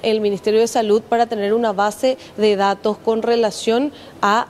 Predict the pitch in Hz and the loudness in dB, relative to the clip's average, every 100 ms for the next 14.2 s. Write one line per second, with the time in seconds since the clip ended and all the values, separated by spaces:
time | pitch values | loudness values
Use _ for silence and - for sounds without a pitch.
0 | - 196 196 185 - 240 277 320 233 190 | -4 0 0 0 -6 -2 0 0 0 0
1 | 185 180 185 180 254 285 294 302 - - | 0 0 -2 -4 -2 0 0 -2 -16 0
2 | 240 240 254 254 240 214 - 226 233 240 | 2 2 0 -2 0 -2 -4 0 0 0
3 | 262 254 240 196 190 175 175 - - 262 | -2 -2 -2 -2 -2 -2 -2 -6 -2 0
4 | 339 359 359 330 285 220 240 254 - 262 | 0 0 -2 -2 0 0 2 0 0 -2
5 | 233 185 - 190 185 190 196 - - 220 | 0 -2 -2 -2 0 -2 -4 -12 -2 0
6 | 208 190 208 - 208 - 185 202 208 - | 0 -2 -4 -2 -4 -2 0 0 -4 -12
7 | - - 269 190 202 202 254 294 202 170 | -12 0 0 0 -2 0 2 2 0 -2
8 | 165 147 - - 180 - 196 220 247 269 | -6 -8 -16 -6 -4 -2 -2 0 0 0
9 | - 240 247 254 240 247 240 233 208 202 | 0 0 0 -2 -2 0 0 0 0 -2
10 | 202 202 196 233 214 233 226 226 226 240 | 0 -2 0 -2 0 0 0 0 0 0
11 | - - 214 208 254 254 247 214 262 - | -4 -6 -2 2 2 2 0 0 -2 -10
12 | - 202 196 226 208 202 233 214 226 233 | -4 0 2 2 0 2 0 0 0 0
13 | 254 214 214 214 208 208 214 233 233 214 | 0 0 -2 -2 -4 -2 -2 0 -2 0
14 | 208 | -2